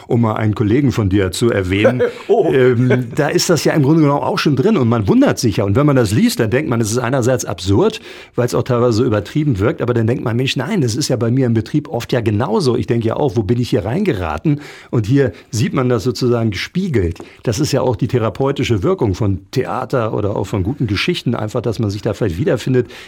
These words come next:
Speaker 1: in einer unterhaltsameren Form vielleicht. Gibt's da vielleicht so eine Erkenntnis,
Speaker 2: Ja, ja.
Speaker 1: was
Speaker 2: Also
Speaker 1: du da
Speaker 2: die,
Speaker 1: mitteilst?
Speaker 2: die Feststellung oder die große Frage, "Wo bin ich hier eigentlich gelandet?",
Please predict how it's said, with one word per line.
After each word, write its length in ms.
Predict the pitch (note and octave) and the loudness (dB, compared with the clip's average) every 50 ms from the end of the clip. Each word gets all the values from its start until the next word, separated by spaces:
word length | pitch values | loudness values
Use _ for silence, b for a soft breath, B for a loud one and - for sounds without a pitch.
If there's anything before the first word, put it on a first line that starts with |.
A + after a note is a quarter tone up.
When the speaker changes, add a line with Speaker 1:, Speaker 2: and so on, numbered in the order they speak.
| B B | B B
Speaker 1:
in 100 | A#2+ A#2 | -6 -4
einer 260 | A#2 A#2 A#2 A#2 A#2 | -2 -2 -2 -2 -2
unterhaltsameren 800 | F3 A#2+ - G#2+ - A2 B2+ B2+ - C3 A2+ G#2+ G#2 F#2 G2 F#2+ | -2 -4 -4 -2 -2 -2 -4 -2 -2 0 0 0 0 0 -2 -2
Form 360 | - - - D#3+ D3+ G2+ E2+ D#2 | -4 -4 -4 -4 -2 -2 -4 -4
vielleicht. 360 | - - - - - - B B B B B B | -6 -6 -8 -8 -8 -12 B B B B B B
Gibt's 160 | D3 - - | -2 0 0
da 100 | F3+ C#3+ | 0 0
vielleicht 240 | - D#3 D3 C#3+ - | 0 0 -2 0 0
so 60 | D3+ | 0
eine 100 | C#3 C#3 | 0 0
Erkenntnis, 640 | - C3+ - - - D#3 E3 F3 - F3+ D#3 A#2+ - - - | -2 -4 -6 -4 -2 -2 -2 0 0 0 -2 -2 -4 -8 -8
Speaker 2:
Ja, 160 | B2+ C3 B2 A2 G#2+ G#2+ A2 | -6 -4 -2 -2 -2 -2 -4
ja. 40 | G#2 | -6
Speaker 1:
was 260 | - C3 B2+ C3 - - | -6 -4 -4 -2 -2 0
Speaker 2:
Also 80 | C3 A2 | 0 0
Speaker 1:
du 60 | B2 | 0
da 60 | B2 A#2+ | 0 2
Speaker 2:
die, 60 | A2+ | 0
Speaker 1:
mitteilst? 520 | A2+ A2 G#2 A#2 G#2 G#2+ D3 E3 - - - _ _ - | 0 0 -2 -2 -2 -2 -2 -4 -6 -10 -18 _ _ -12
Speaker 2:
die 100 | G2 G#2 | -12 -12
Feststellung 600 | - - - C#3 - - - C3+ C3 C3 B2+ B2 | -10 -8 -10 -10 -8 -6 -6 -4 -4 -2 -2 -2
oder 180 | A#2+ A#2 A#2 A2 | -2 -2 -2 -2
die 80 | G#2+ G#2 | -4 -4
große 260 | A2 A#2 B2+ B2 A2+ | -6 -6 -6 -6 -6
Frage, 560 | - - A#2 B2 B2+ B2 B2 B2+ B2+ A#2+ G2 | -6 -4 -2 -2 0 0 -2 -2 -4 -2 -2
"Wo 100 | A#2 C3 | -4 -4
bin 160 | A2 B2 B2+ C#3 | -2 -2 -4 -4
ich 100 | C3 - | -4 -6
hier 160 | C3+ A#2+ A#2 | -6 -6 -4
eigentlich 280 | A#2 B2 A#2 B2 A2 | -4 -6 -6 -8 -10
gelandet?", 500 | - C3 G#2 G#2+ A2+ B2 C3 C3 B2+ - | -10 -10 -6 -6 -4 -4 -4 -6 -8 -10